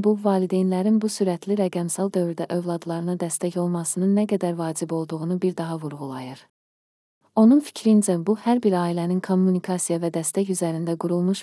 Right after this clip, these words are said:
bir ev mühiti yaratması ilə başlamalıdır. "Tələbələrin daim nəzarət altında olduğunu hiss etməsini istəmirik",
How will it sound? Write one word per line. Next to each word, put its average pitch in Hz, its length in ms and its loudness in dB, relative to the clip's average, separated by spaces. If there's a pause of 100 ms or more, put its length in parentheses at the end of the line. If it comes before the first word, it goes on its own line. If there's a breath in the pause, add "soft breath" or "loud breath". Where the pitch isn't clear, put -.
bir 185 100 2
ev 202 240 2
mühiti 165 240 -2
yaratması 165 540 -4
ilə 165 200 -4
başlamalıdır. 143 760 -8 (920)
"Tələbələrin 214 680 2
daim 220 320 4
nəzarət 190 500 0
altında 170 440 -2
olduğunu 165 400 -4
hiss 175 260 -4
etməsini 165 480 -6
istəmirik", 170 640 -4